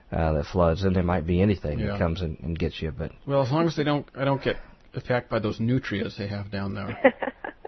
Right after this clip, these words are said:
Speaker 1: The, the what?
Speaker 2: The nutrias. They're like these, they're basically really big rats. They're rats like the
Speaker 3: Mm-hmm.
Speaker 2: size of
Speaker 1: Okay.
Speaker 2: a pyro.
Speaker 1: Really?
Speaker 2: A puppy dog, yeah.
Speaker 1: Really, nutrias.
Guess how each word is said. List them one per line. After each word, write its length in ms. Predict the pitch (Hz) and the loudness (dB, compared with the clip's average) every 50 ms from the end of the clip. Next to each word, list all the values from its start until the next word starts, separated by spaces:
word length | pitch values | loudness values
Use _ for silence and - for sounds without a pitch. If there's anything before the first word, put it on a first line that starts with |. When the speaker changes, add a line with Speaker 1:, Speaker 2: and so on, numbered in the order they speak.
| - | 2
Speaker 1:
The, 120 | 131 104 - | 4 4 6
the 180 | - - 101 | 6 6 6
what? 360 | 95 92 92 101 123 156 170 - | 8 8 8 8 8 6 4 2
Speaker 2:
The 80 | 117 | 2
nutrias. 540 | 113 120 139 139 - - 113 98 98 98 - | 2 4 2 2 2 0 -2 -2 -2 -2 2
They're 140 | - 123 131 | 4 4 6
like 180 | 135 135 131 | 6 4 2
these, 300 | - 143 131 123 - - - - | 2 0 0 0 -2 -6 -14 -4
they're 280 | - 131 139 131 107 110 - - | 2 4 4 4 4 0 -6 0
basically 440 | - 143 151 160 - 151 - - 117 | 4 4 4 4 2 0 -2 -2 -2
really 340 | 107 101 104 120 135 143 135 | -2 0 2 2 4 4 2
big 220 | 110 123 131 110 101 | 2 2 0 2 2
rats. 500 | 107 107 101 98 - - - - - - - - _ - | 4 4 4 4 2 -2 -6 -12 -14 -16 -18 -20 _ -2
They're 120 | - 127 113 | 2 2 4
rats 300 | 113 113 120 117 - - | 4 4 2 2 0 -2
like 160 | 113 107 - | -2 -2 -2
the 80 | 98 | -6
Speaker 3:
Mm-hmm. 100 | 98 - 92 | -8 -4 -2
Speaker 2:
size 260 | 110 107 107 104 - | 0 0 0 -2 -4
of 160 | 107 104 101 - - _ - - - - | -6 -6 -6 -8 -12 _ -20 -14 -6 -2
Speaker 1:
Okay. 400 | 98 98 104 101 87 90 90 - | 0 0 2 2 2 2 0 -2
Speaker 2:
a 60 | - | -8
pyro. 520 | - - - 113 110 107 98 92 90 90 - _ _ _ _ _ _ - - - _ _ - | -16 -12 -10 -10 -8 -8 -8 -10 -12 -14 -16 _ _ _ _ _ _ -20 -20 -20 _ _ -2
Speaker 1:
Really? 400 | 107 107 127 160 170 135 85 80 | 2 4 4 4 4 2 0 -4
Speaker 2:
A 40 | 92 | -6
puppy 240 | 110 113 - 101 101 | -8 -8 -10 -10 -12
dog, 260 | 92 87 80 65 - - - - | -10 -12 -12 -14 -16 -20 -20 -18
yeah. 200 | - 53 - - - - _ _ _ _ _ - | -16 -16 -16 -16 -18 -20 _ _ _ _ _ -12
Speaker 1:
Really, 320 | - 92 95 107 113 104 92 | -6 -4 -2 0 0 0 0
nutrias. 720 | 87 92 113 120 - - - 101 85 78 73 87 - | 0 0 0 0 -2 -4 -8 -6 -6 -6 -8 -10 -14